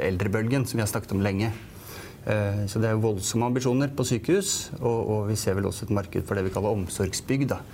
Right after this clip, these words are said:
som kommer til å bli stort fremover. Eh, så, så det er to sånne områder som virkelig, eh, du, du kan være ganske trygg på at, at vokser. Ellers så har du jo alt det som er relatert til denne klimabølgen, selvfølgelig.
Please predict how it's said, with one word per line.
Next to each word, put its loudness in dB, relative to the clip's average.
som 0
kommer -2
til -2
å 0
bli 2
stort -2
fremover. 0
Eh, 0
så, 0
så 0
det 4
er 0
to 0
sånne 2
områder 2
som 2
virkelig, -2
eh, -2
du, 0
du 2
kan 0
være 0
ganske -2
trygg -2
på 0
at, -14
at -6
vokser. 0
Ellers 2
så 2
har 2
du 4
jo 4
alt -2
det 0
som 2
er 2
relatert 0
til -2
denne 2
klimabølgen, 0
selvfølgelig. 0